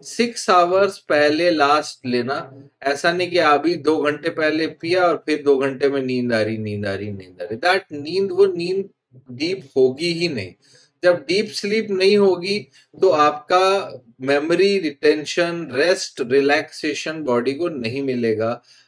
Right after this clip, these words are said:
अगर uneasiness नहीं जाएगा, stress tension नहीं जाएगा, अ-, अगले दिन अच्छे से पढ़ाई नहीं कर पाओगे। फायदा क्या? ठीक है?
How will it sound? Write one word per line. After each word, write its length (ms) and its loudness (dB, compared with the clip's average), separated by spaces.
अगर 200 -4
uneasiness 880 -2
नहीं 260 -2
जाएगा, 460 0
stress 480 -4
tension 400 -4
नहीं 340 -6
जाएगा, 560 -4
अ-, 340 -6
अगले 420 4
दिन 260 -2
अच्छे 360 -4
से 140 -4
पढ़ाई 340 -2
नहीं 280 -6
कर 100 -10
पाओगे। 360 -14
फायदा 260 0
क्या? 420 -6
ठीक 160 -2
है? 240 0